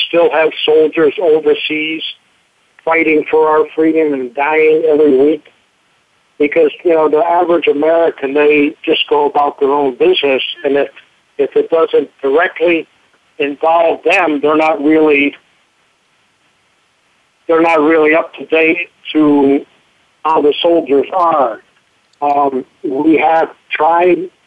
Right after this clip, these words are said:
for media coverage through the T Vs, and it, it just, it costs so much money that we would rather send the packages overseas to the troops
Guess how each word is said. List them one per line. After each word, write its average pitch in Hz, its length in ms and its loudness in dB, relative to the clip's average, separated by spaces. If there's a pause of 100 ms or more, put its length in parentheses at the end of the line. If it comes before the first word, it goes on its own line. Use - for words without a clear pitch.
(840)
for 147 100 0
media 156 400 2
coverage 160 760 -2 (360)
through 151 220 0
the 127 60 0
T 156 260 -2
Vs, 151 520 0 (400)
and 143 100 -4
it, 143 220 -2
it 135 180 -4
just, - 220 -2 (120)
it - 160 -4
costs 165 440 -2 (100)
so 160 140 0
much 156 340 -2
money 143 440 0 (880)
that 143 160 0
we 165 200 4
would 151 180 0
rather 143 760 0 (920)
send 160 200 0
the 143 40 -2
packages 151 680 -2
overseas 143 680 2
to - 60 -2
the 131 120 2
troops - 540 0